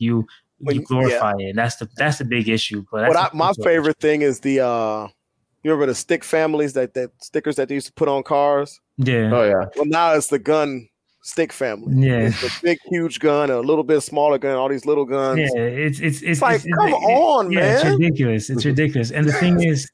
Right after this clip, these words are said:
Speaker 1: like, you know, that's a cultural issue, but we can't, you can't really legislate something like that. You know, you
Speaker 2: No.
Speaker 1: can't legislate culture away. You have, that's something you have to, you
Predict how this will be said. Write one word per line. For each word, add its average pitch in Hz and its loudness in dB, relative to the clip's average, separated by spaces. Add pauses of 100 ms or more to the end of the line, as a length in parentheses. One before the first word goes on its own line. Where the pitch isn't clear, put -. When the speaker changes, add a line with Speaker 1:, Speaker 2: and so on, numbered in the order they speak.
Speaker 1:
like, 143 -2
you 156 0
know, 143 2
that's 143 0
a 180 2
cultural 147 0
issue, 127 0
but 117 -2
we 123 0
can't, 147 -2 (420)
you 143 -2
can't 170 0
really 156 2
legislate 113 -2
something 101 -16
like 92 -20 (140)
that. 95 -20
You 113 -4
know, 113 -2
you 110 0
Speaker 2:
No. 117 0
Speaker 1:
can't 151 -2 (220)
legislate 113 -4 (460)
culture 120 -2
away. 101 -4
You 107 0
have, 127 0
that's 131 0
something 147 2
you 127 2
have 131 0
to, 120 -2
you 110 -2